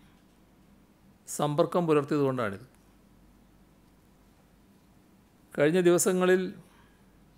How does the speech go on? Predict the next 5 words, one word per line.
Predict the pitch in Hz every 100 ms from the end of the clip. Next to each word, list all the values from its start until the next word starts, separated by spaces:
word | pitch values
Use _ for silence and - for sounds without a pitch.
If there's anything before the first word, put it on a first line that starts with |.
| - - _ - _ _ _ _ _ _ _ _ _ _ -
പുതിയ | 151 190
കേസുകൾ | 180 170 170 202 180 180 180 - -
റിപ്പോർട്ട് | 143 185 180 180
ചെയ്ത | 175
സാഹചര്യത്തിൽ | 160 160 160 147 127 117 139 220